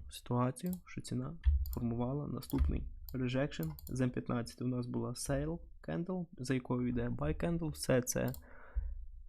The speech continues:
працювало із даним фракталом. І тут міг бути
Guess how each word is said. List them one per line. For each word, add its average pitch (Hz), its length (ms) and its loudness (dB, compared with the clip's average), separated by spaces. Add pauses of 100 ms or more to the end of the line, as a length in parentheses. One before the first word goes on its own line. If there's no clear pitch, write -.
(100)
працювало 127 540 6
із 123 140 0
даним 123 360 2 (400)
фракталом. 175 600 8 (720)
І 123 160 2
тут - 380 4
міг 143 240 6
бути 139 420 2